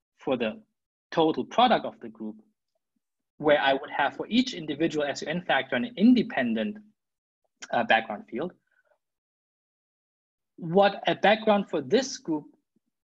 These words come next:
amounts to do is simply setting, correlating all these background fields in this fashion. So a C two background field for the Z sub L symmetry corresponds to setting the individual parts inside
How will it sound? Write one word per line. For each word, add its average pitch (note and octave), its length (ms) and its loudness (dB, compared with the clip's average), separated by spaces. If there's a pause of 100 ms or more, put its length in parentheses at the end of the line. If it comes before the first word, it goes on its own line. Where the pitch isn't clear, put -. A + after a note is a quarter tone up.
(380)
amounts D3+ 300 0
to D3 60 -8
do C4+ 260 0
is F3+ 160 -4
simply F#3+ 340 -4
setting, F3+ 600 0 (1000)
correlating F#3 580 2
all B2+ 180 -2
these A#2 160 -12
background A2+ 400 -14
fields B2+ 240 -6
in B2+ 300 -6
this - 280 -4
fashion. - 460 -8 (600)
So C3+ 360 0
a B2 240 -2 (100)
C A3+ 340 2
two A3 380 2 (140)
background D#3 400 2
field D#3 160 -8
for C3+ 100 -10
the B2 100 -10
Z D#3+ 300 -8
sub A2+ 240 -8 (120)
L F#3 380 2
symmetry E3+ 640 -4 (260)
corresponds D3 520 0
to B2 100 -6
setting C#3+ 600 -4 (180)
the B2+ 80 -4
individual C3+ 580 2
parts C3+ 540 -2 (880)
inside A#2 380 0